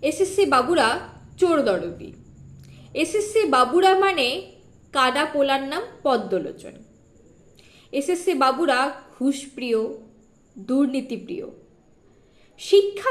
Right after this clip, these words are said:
মন্ত্রকের বাবুরাও মৃত, কাজের কাজ কিছুই করছে না। অনেকের চাকরির বয়স চলে গেছে, এসএসসি বাবুরা চুপ। অনেকে দশ বারো বছর থেকে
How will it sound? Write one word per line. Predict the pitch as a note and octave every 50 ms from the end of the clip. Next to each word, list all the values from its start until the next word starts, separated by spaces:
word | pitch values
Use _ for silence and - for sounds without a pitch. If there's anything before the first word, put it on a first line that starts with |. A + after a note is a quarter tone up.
| A#4
মন্ত্রকের | A#4 A4+ A4+ A4+ A#4 A#4+ A#4+ A#4 A#4 A#4+ A#4 A4 D4+ C4+
বাবুরাও | B3+ B3+ B3 A#3+ F#4+ G#4 E4+ C4 B3 C4+ E4 G#4 - - - - -
মৃত, | A#3+ A#3 B3+ D4 C#4+ - - - - - - - _ _ _ _ _ _ _ _ _ _ _ _ -
কাজের | C4 A3+ A#3+ A#3 C#4+ D#4+ F4+ F4 F#4+
কাজ | C#4+ A#3 C4 F#4+ G4 - - - - _ - -
কিছুই | - C#4 - - C4+ A3+
করছে | - - - - - - F#3+ E3
না। | - - - - - - - - - - - - - - - - - - - - - - - - - - - - - - - - D#4
অনেকের | E4+ - - - B4 A#4+ B4 A#4+ A#4+ - - -
চাকরির | F#4 D4+ D4+ E4+ - - G4+ F#4+ F4+ F#4+ D#4+ B3+
বয়স | B3 B3+ C4+ E4+ E4 - -
চলে | F4+ E4+ E4 E4+
গেছে, | D#4+ D#4+ D4+ D4+ - - D#4+ D#4 D#3+ E3 - - - - - - - - - - -
এসএসসি | B3 B3 B3 C4 B3+ - B3+ A#3
বাবুরা | A3 G#3+ G3+ G#3+ A3 A3 G#3+ A3 A3 -
চুপ। | C#4 C4 C4+ C4 - - - - _ _ _ _ _ _ _ _ _ _ - - _ - -
অনেকে | - C#4 E4 G4 A4+ A4+ A4 F4+ D4 D4+ F#4+ E4+ C4 A3 A#3+
দশ | B3 C#4+ E4 E4+ D#4 C4 C4+
বারো | C4+ C#4+ D4+ E4+ E4
বছর | A#3 A3+ A3 A3 - E4 F4+ F4 -
থেকে | F#4+ F4 F4+ - A#3